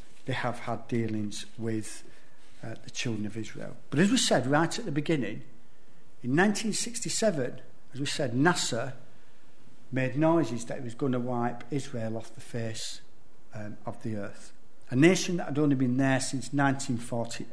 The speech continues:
forty-eight. And yet Israel, at six forty-five A M in the morning,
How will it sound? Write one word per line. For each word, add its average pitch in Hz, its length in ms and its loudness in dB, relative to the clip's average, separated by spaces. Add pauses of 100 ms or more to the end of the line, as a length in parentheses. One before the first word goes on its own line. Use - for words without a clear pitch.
(140)
forty-eight. 110 840 -4 (1900)
And 160 120 6
yet 220 120 6
Israel, 151 360 6
at 131 100 0
six - 240 0
forty-five 156 880 2 (140)
A 156 180 8
M 139 160 8
in 135 120 6
the 135 40 6
morning, 135 600 6